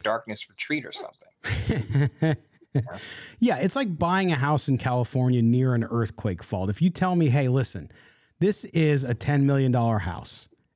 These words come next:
Speaker 2: and I say, "Yeah, but it's on an earthquake fault," and you say, "Okay, listen, I'll tell you what, I'll give you the house for five million, and I'll give you, I'll give you a two-year guarantee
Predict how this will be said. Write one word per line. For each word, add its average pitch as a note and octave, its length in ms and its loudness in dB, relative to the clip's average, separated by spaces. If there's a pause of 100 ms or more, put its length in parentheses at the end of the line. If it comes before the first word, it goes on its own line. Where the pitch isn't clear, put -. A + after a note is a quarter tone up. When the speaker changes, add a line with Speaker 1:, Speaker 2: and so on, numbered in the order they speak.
(160)
Speaker 2:
and C3+ 160 2
I B2+ 80 0
say, C3 140 -4
"Yeah, D#3 220 2
but B2 140 2
it's B2 120 -2
on D3 100 2
an G#3 80 2
earthquake A3+ 400 0
fault," - 240 -6 (140)
and B2+ 120 2
you A#2 60 4
say, A2+ 320 0
"Okay, F3 320 0
listen, D3+ 420 0 (300)
I'll B2+ 100 0
tell E3 140 0
you D3 100 4
what, A2+ 160 2
I'll A#2 100 2
give C#3 260 2
you B3 80 6
the G#3 120 4
house C#3 300 2
for B2 160 -2
five C#3+ 420 2
million, A2+ 540 4 (440)
and D3+ 400 4
I'll C3+ 160 0
give C3 220 2
you, A#2+ 140 2 (160)
I'll B2 100 0
give C3 220 0
you B2+ 120 4
a A2+ 40 0
two-year F#3+ 560 4
guarantee C3+ 840 2